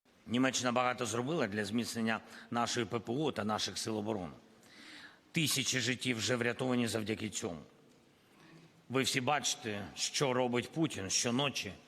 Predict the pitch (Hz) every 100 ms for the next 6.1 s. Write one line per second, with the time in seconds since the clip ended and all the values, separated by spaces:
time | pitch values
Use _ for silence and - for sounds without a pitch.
0 | - - - 131 - 151 139 131 - 143
1 | 135 131 120 120 113 110 113 123 135 127
2 | 113 104 120 123 131 117 - - - 113
3 | 143 - 139 147 147 139 123 104 120 139
4 | 127 - 104 - 120 113 107 - 107 -
5 | 127 151 - - - 113 120 127 - 110
6 | -